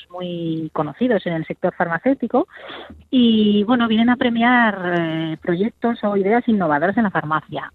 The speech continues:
Em, nosotros nos lanzamos con un proyecto que se llama Farma Solidaria y que, bueno, fundamentalmente intenta, em, mover un poco la, la solidaridad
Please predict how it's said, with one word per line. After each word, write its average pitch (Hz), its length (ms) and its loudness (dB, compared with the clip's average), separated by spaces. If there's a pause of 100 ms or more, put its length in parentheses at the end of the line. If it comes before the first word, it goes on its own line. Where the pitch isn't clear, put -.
(120)
Em, 165 640 0
nosotros 185 320 -2
nos 214 160 2
lanzamos 208 420 -2
con 208 160 -4
un 202 140 -4
proyecto 214 420 -2
que - 80 -8
se - 80 -2
llama 190 120 0
Farma 180 260 -4
Solidaria 233 560 -2 (880)
y 226 360 4
que, 196 400 2
bueno, 233 220 0
fundamentalmente 214 840 0
intenta, 240 880 0
em, 165 960 -10
mover 180 320 0
un 202 120 -8
poco 202 240 -4
la, 160 260 0
la 165 140 -4
solidaridad 160 520 -2